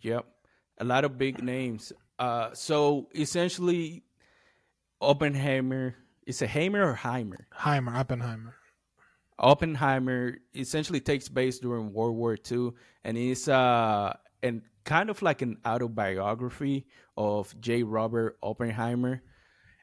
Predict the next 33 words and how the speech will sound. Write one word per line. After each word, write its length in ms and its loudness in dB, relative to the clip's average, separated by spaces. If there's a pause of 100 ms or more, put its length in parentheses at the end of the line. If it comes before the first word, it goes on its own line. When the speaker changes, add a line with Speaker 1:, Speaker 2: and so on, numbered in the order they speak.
(140)
Speaker 1:
And 500 2
essentially, 720 0
this 640 0 (160)
takes 360 0
place, 560 -2
or 140 -2
the 140 -4
whole 260 0
developing 600 -4
of 160 -8
an 140 -8
atomic 580 -8
bomb. 560 -8 (300)
So 580 -4 (200)
essentially, 960 -4
uh, 420 -4 (380)
it 120 -6
just 240 -8
goes 340 -2 (280)
through 260 -4
that 160 -2
whole 200 -4
process 560 -2
Speaker 2:
Based 240 4
in 80 6
the 40 6
United 280 6
Speaker 1:
of 60 2
Speaker 2:
States, 380 4
too. 180 4
Speaker 1:
Y-, 120 -6 (960)
correct. 460 -2 (1080)
Uh, 300 0